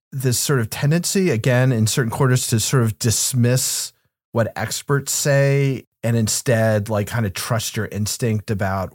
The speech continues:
what kind of feels right, like drinking bleach. But I don't know that they really do a good job of sort of explicating any of this stuff. Um,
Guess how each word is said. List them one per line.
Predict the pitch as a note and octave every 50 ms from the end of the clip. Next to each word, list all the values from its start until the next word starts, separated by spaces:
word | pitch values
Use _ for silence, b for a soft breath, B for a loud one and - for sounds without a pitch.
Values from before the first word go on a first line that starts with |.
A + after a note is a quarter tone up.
| G#2+ G#2 -
what | G2+ G#2 G2+ G2 -
kind | - A#2+ A2 F#2+
of | F2
feels | - - - - B2 A2+ A2+ A#2 A#2 G#2+ -
right, | A2+ G#2+ G#2 G#2+ G#2+ G#2+ A2 - - _ _ _ _ _ _ _ _ _ _
like | - F#2+ F2
drinking | - G2+ G2+ G2 - B2+ B2
bleach. | D#3 F3+ F3 A2 - - - - - _ _ _ _ _ _ _ _ _ _ -
But | C#3 - E3 D#3+
I | E3
don't | E3+ G3+ G#3+ G3+
know | G3 G3 F#3+
that | F3+ F#3 F3
they | - F3 D#3+
really | D#3 D3+ D#3 D#3 D#3 D#3+ D#3 D3 D3 C#3+ C3 A2 - _ _ - -
do | - D3 C#3+
a | C#3
good | A#2 B2+ B2+ A#2+
job | - A#2 G#2 G#2 A2+ A#2 B2+ C3
of | A#2+ G#2
sort | - - A#2+ G#2+
of | G2+ F#2 - -
explicating | F2+ G2 - - C3 A#2 - C#3 C3+ C3 C3
any | C3 C3 C3 C3+
of | C3 B2+
this | C3+ B2+ -
stuff. | - - - C#3+ C3+ C3+ C3+ C3 - - - - _ _ _
Um, | A#2+ A#2 A#2+ A2+ G#2+ G#2+ G#2+ G2+ G2 F#2